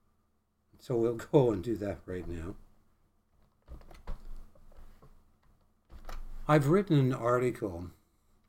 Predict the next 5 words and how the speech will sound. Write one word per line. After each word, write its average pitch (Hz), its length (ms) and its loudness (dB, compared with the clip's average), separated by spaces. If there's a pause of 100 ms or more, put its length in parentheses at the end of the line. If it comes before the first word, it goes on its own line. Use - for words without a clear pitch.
(640)
Um, 98 520 -2 (960)
it's - 180 -10
well 120 220 0
sourced 110 500 -4
with, 95 200 -10